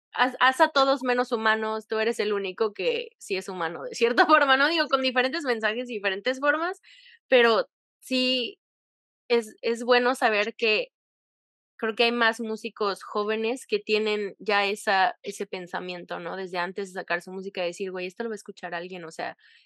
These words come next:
esto puede crear un efecto importante en la vida de alguien, y yo como persona, ¿qué impacto quiero tener en la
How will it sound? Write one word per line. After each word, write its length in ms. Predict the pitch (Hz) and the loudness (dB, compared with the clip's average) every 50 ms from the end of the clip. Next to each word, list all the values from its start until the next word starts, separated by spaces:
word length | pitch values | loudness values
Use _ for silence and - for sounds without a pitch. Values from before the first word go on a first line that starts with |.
| _ | _
esto 300 | - 202 220 - 247 240 | 0 0 2 2 0 2
puede 280 | - - 214 220 226 226 | 2 2 4 4 2 2
crear 280 | - 196 190 190 196 | 0 0 2 2 2
un 120 | 196 208 208 | 0 -2 -4
efecto 720 | 190 180 - - 190 180 - _ - 202 208 254 349 - _ _ - - - _ _ _ _ _ _ - | -6 -8 -6 -6 -6 -6 -6 _ -4 -4 -2 -2 -4 -8 _ _ -16 -16 -16 _ _ _ _ _ _ -4
importante 640 | 214 214 202 - 190 185 185 - 196 190 196 - 208 | -4 -4 0 0 0 0 2 2 0 0 0 -2 -2
en 60 | 202 | 0
la 80 | 196 185 | 0 0
vida 180 | 180 185 185 185 | 2 2 0 2
de 80 | 180 | 2
alguien, 340 | 175 175 180 180 190 196 202 190 | 0 0 0 -2 -4 -6 -6 -6
y 220 | - 208 202 190 180 | -8 -10 -10 -8 -2
yo 200 | 185 220 214 214 | 0 0 0 2
como 180 | - 233 233 220 | 0 -2 0 0
persona, 440 | 214 196 190 202 202 196 202 208 208 - - | 0 0 0 -2 -2 -2 -2 -4 -4 -4 -2
¿qué 180 | 220 208 208 - - | -2 -2 -2 -2 -6
impacto 640 | 214 214 202 202 180 - 190 190 - - - 196 | -6 -6 -6 -2 0 2 2 2 0 -2 -8 -8
quiero 240 | - - 190 190 190 | -6 -4 -4 -4 -4
tener 220 | 180 170 170 175 180 | -6 -8 -6 -6 -6
en 100 | 180 175 | -4 -6
la 140 | 160 160 | -6 -8